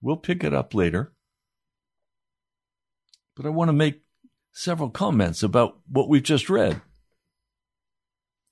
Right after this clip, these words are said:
It's clear Jesus is saying, "Don't leave Jerusalem, stay right here." Now, they're Galileans. How are they going to pay for that? They couldn't go fishing. Their fishing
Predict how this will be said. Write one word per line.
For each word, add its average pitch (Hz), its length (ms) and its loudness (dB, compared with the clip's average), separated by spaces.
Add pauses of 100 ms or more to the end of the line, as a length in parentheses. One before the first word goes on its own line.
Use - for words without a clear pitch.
(440)
It's - 220 -4
clear 147 520 0
Jesus 156 560 2
is 147 160 2
saying, 135 520 2 (1600)
"Don't 151 240 -2
leave 165 220 6
Jerusalem, 120 560 2
stay 131 300 2
right 110 260 2
here." 78 240 0
Now, 107 220 2
they're 117 180 0
Galileans. 127 720 2
How 113 160 -4
are 113 80 -2
they 110 140 -2
going 104 240 -2
to 92 80 -2
pay 160 240 -2
for 92 180 -8
that? 80 300 -10 (2500)
They - 60 -18
couldn't 101 300 -2
go 98 120 2
fishing. 165 640 2
Their 113 140 -2
fishing 139 500 -2